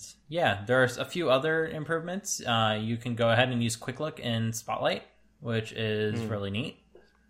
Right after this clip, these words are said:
Speaker 1: Um, you can go ahead and access Spotlight from the bar, like, the little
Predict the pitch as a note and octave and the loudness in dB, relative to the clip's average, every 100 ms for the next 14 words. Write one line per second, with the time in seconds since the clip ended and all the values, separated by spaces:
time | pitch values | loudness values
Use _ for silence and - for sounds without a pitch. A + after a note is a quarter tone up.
0 | _ - - A#2 A2 G#2 G2+ G2+ G2+ G2+ | _ -2 6 8 8 6 2 -2 -6 -10
1 | _ - B2+ B2+ A#2+ C3 B2 B2 B2+ A#2+ | _ -10 -4 -2 -2 -2 2 4 6 6
2 | B2+ B2 B2 B2 - A2+ A2+ A#2 B2+ - | 6 6 6 2 2 2 2 0 -4 -2
3 | C#3+ C3 - - B2+ A2 B2 A#2+ - - | -4 -4 -2 4 4 6 4 4 0 -8
4 | - A#2 A#2 A#2 A#2 F#2+ G#2+ G#2 A2 G#2+ | 0 4 4 2 0 -2 -4 -4 0 2
5 | G#2 G#2 G#2 G2+ G#2 G#2+ - A#2 A2 G2 | 0 -2 -2 2 4 2 0 0 0 0
6 | - _ _ - A#2 A2+ G#2+ G#2+ G#2 A#2 | -10 _ _ -10 -2 4 6 4 2 0
7 | A#2 | 0